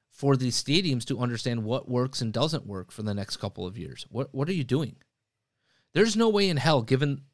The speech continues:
all of the investment and all of the money.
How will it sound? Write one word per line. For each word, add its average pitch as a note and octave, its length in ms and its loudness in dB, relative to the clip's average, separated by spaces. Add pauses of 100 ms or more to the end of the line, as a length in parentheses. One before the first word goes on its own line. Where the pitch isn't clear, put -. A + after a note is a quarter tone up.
(160)
all D#3+ 240 4
of F#3 120 0
the C#3+ 300 0
investment C3 640 -2
and A#2+ 180 -4
all C3 200 2
of C3 100 -2
the B2+ 80 -2
money. A2 380 -2